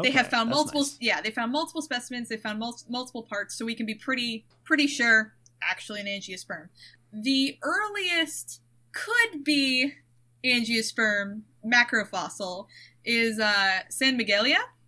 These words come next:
Speaker 1: and that's, um, from the Triassic of Colorado.
Speaker 2: Oh.
Speaker 1: But there's not a lot of material.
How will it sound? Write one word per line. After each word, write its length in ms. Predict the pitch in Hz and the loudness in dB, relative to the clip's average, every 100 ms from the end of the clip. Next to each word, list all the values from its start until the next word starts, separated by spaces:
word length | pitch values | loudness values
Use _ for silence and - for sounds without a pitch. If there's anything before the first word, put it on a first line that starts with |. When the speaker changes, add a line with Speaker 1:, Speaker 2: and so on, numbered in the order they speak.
| _ _ - - | _ _ -10 -2
Speaker 1:
and 180 | 226 226 | 2 6
that's, 400 | 247 262 - - 233 | 6 4 0 -4 2
um, 240 | 226 214 | 2 2
from 140 | 254 240 | -2 -4
the 80 | |
Triassic 880 | 214 233 202 185 196 - 427 - - _ _ _ - - | -4 0 2 2 -2 -4 -6 -6 -16 _ _ _ -12 -4
of 120 | 240 | -4
Colorado. 680 | - 240 220 202 196 160 - | -2 -2 -2 0 0 0 -4
Speaker 2:
Oh. 460 | 104 151 156 85 - _ - - - | -4 -4 -6 -8 -14 _ -20 -20 -4
Speaker 1:
But 500 | 294 294 269 - - - | 4 6 6 4 -2 -4
there's 300 | 262 247 226 | 0 0 2
not 540 | 277 302 330 339 330 - | 2 2 0 0 -2 -6
a 140 | - 240 | -8 -4
lot 880 | 226 220 220 233 277 294 311 - - - - | -4 -4 -2 0 4 6 4 2 -8 -10 -4
of 340 | 269 269 233 | 0 0 0
material. 800 | 233 233 - 269 294 381 453 494 | -2 -2 -2 0 0 0 -2 -8